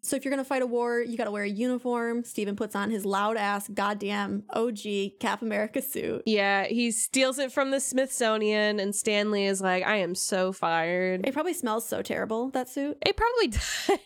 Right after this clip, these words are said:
Speaker 1: Think of how much, like, starch was in that suit to keep it in shape while it's on display.
Speaker 2: Yeah, to preserve it and everything.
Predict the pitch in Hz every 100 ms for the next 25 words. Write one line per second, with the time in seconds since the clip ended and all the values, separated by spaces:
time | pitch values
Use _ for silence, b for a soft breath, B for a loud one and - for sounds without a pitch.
0 | - 311 311 392 339 320 330 320 - -
1 | 240 233 - - 226 214 214 202 - 196
2 | - - 208 208 202 185 - 208 - 196
3 | 190 - - - 233 202 - 240 226 208
4 | 214 240 233 226 196 180 190 220 233 -
5 | 240 240 240 262 262 269 277 294